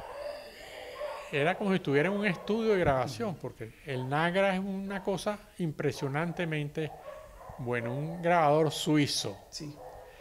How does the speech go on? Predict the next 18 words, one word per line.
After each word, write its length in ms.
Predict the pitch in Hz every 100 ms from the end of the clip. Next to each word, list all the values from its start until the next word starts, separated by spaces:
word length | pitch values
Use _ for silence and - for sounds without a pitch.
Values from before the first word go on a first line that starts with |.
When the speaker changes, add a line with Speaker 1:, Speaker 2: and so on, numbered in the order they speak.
| - - - - -
Speaker 1:
Como 220 | - 143 160
un 160 | 151
reloj. 360 | 156 147 135 123 - - - - - - -
Speaker 2:
Sí, 220 | 190 202
sí. 300 | 151 208 240
Speaker 1:
<laughs> 1040 | - - - - - - - - - - -
Speaker 2:
Además, 340 | 147 123 160 180
usado 220 | 139 160
mucho 260 | 165 165 165
en 80 | 147
el 100 | 139
cine 240 | - 180 131
Speaker 1:
Me 80 | 135
dijo, 280 | 147 151
Speaker 2:
y 20 | 175
todo. 220 | 160 135
Speaker 1:
"Osvaldo, 460 | 160 196 190 147 143
esto, 440 | 135 - 208 208